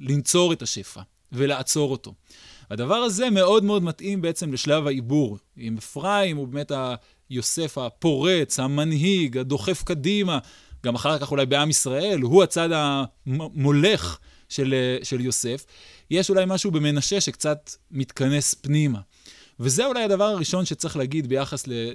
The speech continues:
לדפוס העבודה של ה-, של העיבור. יש חשיבות הרבה פעמים ביכולת שלנו להחזיק דברים, להצליח לשמור אותם,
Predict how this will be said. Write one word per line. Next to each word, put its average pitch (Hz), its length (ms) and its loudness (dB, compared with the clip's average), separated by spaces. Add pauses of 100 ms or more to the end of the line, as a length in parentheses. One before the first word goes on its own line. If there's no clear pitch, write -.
(160)
לדפוס 131 460 -4
העבודה 123 480 -2
של 131 220 -2
ה-, 113 300 -6
של 117 180 -4
העיבור. 131 540 2 (1300)
יש 156 580 -2
חשיבות 135 460 -4
הרבה 123 260 -4
פעמים 135 540 -6 (140)
ביכולת 127 400 -6
שלנו 139 520 -6 (140)
להחזיק 113 640 -4
דברים, 101 320 -8 (580)
להצליח 143 420 -8
לשמור 139 520 -2
אותם, 131 400 -6